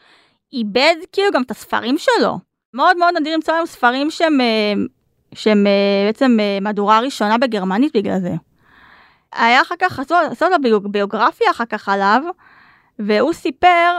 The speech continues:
שהוא בא לדיסני כשידיו ורגליו אזוקות, והפה שלו כבר חסום, זאת אומרת, כנראה ממש לחצו עליו,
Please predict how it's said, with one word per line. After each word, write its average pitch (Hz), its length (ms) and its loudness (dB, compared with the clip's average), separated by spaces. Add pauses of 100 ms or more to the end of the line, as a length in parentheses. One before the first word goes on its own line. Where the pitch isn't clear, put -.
(100)
שהוא 220 300 -2
בא 233 160 4 (100)
לדיסני 269 420 -4 (400)
כשידיו 254 580 2
ורגליו 262 560 2 (500)
אזוקות, 226 800 0 (340)
והפה 214 500 2
שלו 320 140 -4
כבר 220 140 -4
חסום, 226 360 -6
זאת - 100 -8
אומרת, 254 180 -2
כנראה 226 320 -4
ממש 269 380 0
לחצו 262 420 -2
עליו, 269 380 4